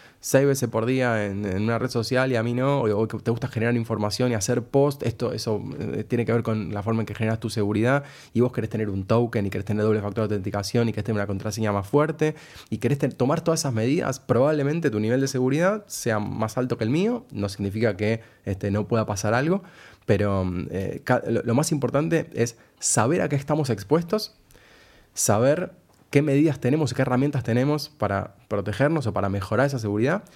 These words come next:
y a partir de ese momento decidir. Pero principalmente tenemos que concientizarnos de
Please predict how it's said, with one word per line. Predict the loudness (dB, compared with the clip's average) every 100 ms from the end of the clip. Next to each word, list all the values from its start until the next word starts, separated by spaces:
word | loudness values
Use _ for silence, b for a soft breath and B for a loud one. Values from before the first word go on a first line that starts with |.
| B -4
y |
a | 0
partir | 2 0
de |
ese | 0
momento | -2 0 -2 -4 -2
decidir. | -2 -2 -2 -4 -6 -8
Pero | -6 -4 -6
principalmente | -6 -2 0 0 0 0 0
tenemos | -4 -4 -2
que | -2
concientizarnos | -4 -2 -4 -2 0 0 0
de | 0